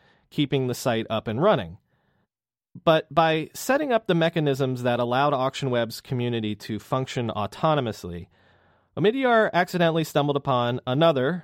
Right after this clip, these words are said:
of the longer-term factors that Auction Web and later eBay would find success with.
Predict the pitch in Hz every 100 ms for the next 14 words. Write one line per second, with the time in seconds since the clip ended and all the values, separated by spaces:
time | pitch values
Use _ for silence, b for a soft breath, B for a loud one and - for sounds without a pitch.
0 | - 113 117 113 113 110 107 - 117 131
1 | 143 135 - 135 117 - 104 104 107 110
2 | - - _ 110 95 - _ _ _ _
3 | _ - 131 - 131 110 101 110 131 -
4 | 107 104 101 - _ _ 107 113 110 104
5 | - 160 120 98 101 110 107 110 107 131
6 | 107 - 123 - 202 - 104 80